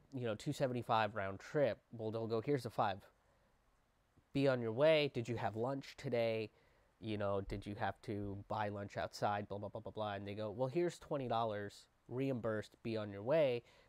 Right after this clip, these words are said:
We'll see if we hire you or not." But a black applicant does, they don't have to do that. And now we've added a racial element to the class struggle, uh, which is part of the way that they keep the classes divided, right? Like,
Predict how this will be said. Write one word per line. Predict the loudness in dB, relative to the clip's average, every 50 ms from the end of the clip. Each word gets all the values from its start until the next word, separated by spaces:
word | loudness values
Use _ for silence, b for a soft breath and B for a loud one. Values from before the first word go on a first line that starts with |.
| B B
We'll | -2 -2
see | -2 0 -2 -2
if | -2 -2
we | -4 -4
hire | -2 -2 0 0 0
you | -2 -4 -8
or | -8 -6
not." | -4 -2 -2 -2 -2 -4
But | -6 -4
a |
black | -2 -2 -2 -2 -2 -2
applicant | -4 -4 -4 -6 -10 -12 -10 -8
does, | -6 -6 -6
they | -6 -6
don't | -6 -6 -6 -8
have | -8 -10 -10
to | -8 -6
do | -2 -2 0
that. | 0 -2 -4 -6 -10
And | -8 -6
now | -4 -2 -2 -2
we've | -2 -2 -2 -2
added | -2 -2 -2 -2 -4
a | -4
racial | -4 -2 -2 -2 -2 -2 -4 -2 0
element | 0 0 0 -2 -6 -8 -6
to | -2 -2 -2
the | -2 -2
class | -4 -2 -2 -2 -2 -2 -6
struggle, | -6 -2 -2 -2 -2 -4 -10 -14 -16 -16 B B B B B B B B B 2
uh, | 2 4 4 4
which | 2 2 0 0 0
is | -2 -4 -4
part | 0 4 6 6 6
of | 6
the | 4 2
way | 2 2 2 0
that | 0 -2 -4 -4
they | -4 -6
keep | -4 -4 -4 -4 -4 -4 _ -12 -10
the | -8 -6
classes | -2 -2 -2 -2 -2 -4 -8 -8 -6
divided, | -4 -4 -2 0 0 0 0 -2 -4 -6
right? | -4 -4 -4 -4 -2
Like, | -2 -2 -2 -4